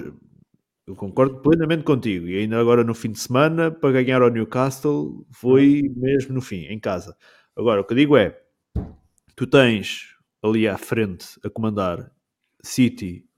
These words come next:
Speaker 1: e Liverpool, esses dois. Penso que entre nós e esses dois está o Chelsea. Acho que o Chelsea, digamos assim,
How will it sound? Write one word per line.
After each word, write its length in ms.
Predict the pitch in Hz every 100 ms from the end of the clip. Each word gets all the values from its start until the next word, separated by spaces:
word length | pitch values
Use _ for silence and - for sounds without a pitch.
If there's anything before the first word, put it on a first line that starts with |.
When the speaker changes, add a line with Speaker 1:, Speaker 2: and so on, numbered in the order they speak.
| -
Speaker 1:
e 40 |
Liverpool, 540 | 101 92 90 90 127 190
esses 220 | 104 -
dois. 320 | - 110 151 _ _ _ - _ _
Penso 280 | 165 180 -
que 100 | 170 156 - -
entre 280 | 180 147 151
nós 440 | 160 180 160 - -
e 160 | 147
esses 280 | 151 143 113
dois 480 | 131 135 113 - -
está 260 | - - 160
o 120 | 143
Chelsea. 500 | - 113 110 - 143 _ _ -
Acho 220 | 110 -
que 60 | 110
o 60 |
Chelsea, 480 | - 131 117 110 95 _ _ _ _ _ _ _ _ _ _ - - -
digamos 300 | 151 151 165
assim, 280 | 156 160 127